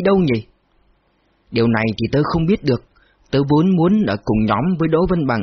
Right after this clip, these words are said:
để tiện thăm dò tin tức từ chỗ cậu ta, nhưng Đỗ Vân Nạc lại không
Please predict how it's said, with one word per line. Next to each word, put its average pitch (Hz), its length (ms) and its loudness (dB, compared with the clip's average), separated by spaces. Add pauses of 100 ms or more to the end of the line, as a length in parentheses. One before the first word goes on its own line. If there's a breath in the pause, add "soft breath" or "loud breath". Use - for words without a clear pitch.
(100)
để 107 180 -4
tiện 110 200 -2
thăm 170 180 -2
dò 139 120 -2 (120)
tin 156 180 -2
tức 226 120 0 (120)
từ 113 160 -2
chỗ 170 160 -2
cậu 131 200 -2
ta, 151 80 -2 (600 soft breath)
nhưng 135 180 0
Đỗ 165 120 2
Vân 160 220 -2
Nạc 113 160 -4
lại 110 260 -2
không 175 140 -2